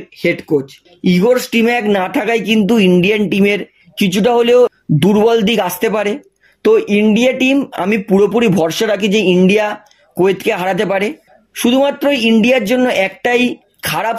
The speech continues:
হয়েছে, সেটা হচ্ছে ইগোর স্টিম্যাক সাইড লাইনে না থাকায় কিন্তু ইন্ডিয়ার কিছুটা হলেও effect পড়ছে। তো ইগো স্টিম্যাক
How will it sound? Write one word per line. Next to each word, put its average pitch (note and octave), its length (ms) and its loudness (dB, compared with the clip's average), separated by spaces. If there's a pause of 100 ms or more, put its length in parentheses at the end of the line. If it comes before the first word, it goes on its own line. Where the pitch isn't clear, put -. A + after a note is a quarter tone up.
(120)
হয়েছে, A3+ 220 0
সেটা G#3 300 -2
হচ্ছে A3 260 -2 (480)
ইগোর F#3+ 460 4
স্টিম্যাক A3+ 380 -2 (120)
সাইড F#3 300 -2
লাইনে A3 280 0
না F3+ 120 -4
থাকায় G3+ 280 -2
কিন্তু G#3+ 240 0 (300)
ইন্ডিয়ার G3 400 0 (120)
কিছুটা F3+ 340 -2
হলেও A3 180 2 (140)
effect F#3+ 320 -6
পড়ছে। D#3 300 -2 (560)
তো G#3 60 4 (240)
ইগো G#3+ 180 2
স্টিম্যাক B3 340 -2